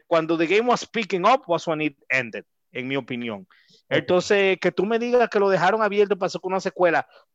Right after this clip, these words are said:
Speaker 1: claro que hay material para sacar una secuela, porque este juego no lo acabaron.
Speaker 2: <laughs> Bueno, sí, efe-, exactamente, claro. O sea, sí,
Speaker 1: O sea, la se-, la
Speaker 2: definitivamente.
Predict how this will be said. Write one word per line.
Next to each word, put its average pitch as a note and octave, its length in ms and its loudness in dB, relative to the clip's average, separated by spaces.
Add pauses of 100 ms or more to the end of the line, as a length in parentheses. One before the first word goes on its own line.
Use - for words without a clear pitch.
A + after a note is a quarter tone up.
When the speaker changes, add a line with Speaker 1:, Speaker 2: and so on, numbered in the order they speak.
Speaker 1:
claro A#3+ 460 4
que G3+ 100 0
hay G3+ 80 4
material F3 560 0
para E3 100 0
sacar D#3+ 220 0
una E3+ 120 2
secuela, D#3+ 400 0
porque A3 200 -2
este A3+ 120 0
juego A3 220 4
no G3 80 2
lo F#3+ 80 4
acabaron. A#3 640 2 (140)
Speaker 2:
<laughs> D#3 1040 -2
Bueno, D#3+ 260 2
sí, E3 120 -8
efe-, C3 440 -2
exactamente, C3+ 720 -6
claro. E2 220 -20 (360)
O F#3 100 6
sea, A#3 180 6
sí, A3 220 0
Speaker 1:
O D3 40 8
sea, F3+ 160 2
la G#3 100 4
se-, E3+ 160 4
la G3+ 120 4
Speaker 2:
definitivamente. F3 340 4